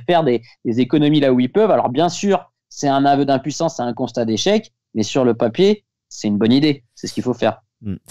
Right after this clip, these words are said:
Speaker 2: Alors, euh, donc on, on voit à ce stade que les dirigeants actuels cherchent à trouver une solution,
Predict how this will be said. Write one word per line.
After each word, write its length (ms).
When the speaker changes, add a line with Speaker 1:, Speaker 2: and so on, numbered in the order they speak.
Speaker 2:
Alors, 340
euh, 680
donc 240
on, 320
on 100
voit 320
à 60
ce 160
stade 260
que 80
les 140
dirigeants 420
actuels 400
cherchent 300
à 40
trouver 260
une 100
solution, 600